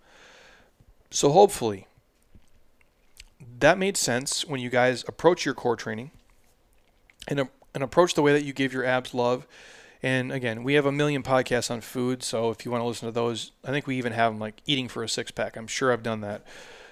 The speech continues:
I've talked about that eight thousand times, so I'm sure there's a podcast with that name. But y-, you put those two together, and sky's the limit for you guys. But just, it, it's sometimes not the things that you think of. And if there's a takeaway from this, it's just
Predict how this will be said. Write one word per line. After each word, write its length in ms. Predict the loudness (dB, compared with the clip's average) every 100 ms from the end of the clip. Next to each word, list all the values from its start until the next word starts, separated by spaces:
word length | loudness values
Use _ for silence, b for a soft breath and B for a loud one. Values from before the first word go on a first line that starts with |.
| B -4
I've 160 | -2
talked 200 | 2 0
about 160 | 0 -4
that 120 | -6
eight 180 | -6 -4
thousand 260 | -2 -2
times, 240 | -8 -10 -10
so 80 | -12
I'm 80 |
sure 160 | -4 -2
there's 180 | -2 -8
a 60 |
podcast 460 | -4 -6 -4 -8 -8
with 80 | -8
that 160 | -8
name. 180 | -8 -10
But 140 | -12 -14
y-, 120 | -18 -10
you 100 | 0
put 180 | 2
those 160 | 4 2
two 120 | 2
together, 480 | 0 2 4 2 0 B B B B B B
and 140 | -4
sky's 300 | 0 4 4
the 80 | 2
limit 180 | -4 -6
for 120 | -6
you 160 | -6 -4
guys. 240 | -2 -4
But 180 | -6 -2
just, 400 | 2 2 0 -6 -8
it, 120 | -4
it's 160 | -4 -2
sometimes 680 | 2 2 0 0 0 0 -2
not 340 | 0 0 0
the 80 | -4
things 320 | -4 -4 -4
that 120 | -6
you 140 | -8 -10
think 300 | -4 -2 2
of. 320 | 2 2 -4 B B B
And 140 | -4
if 60 | 0
there's 140 | 0
a 60 | 0
takeaway 360 | 0 2 2 2
from 220 | 0 0
this, 240 | 0 0
it's 160 | -4 -4
just 340 | -4 -4 -8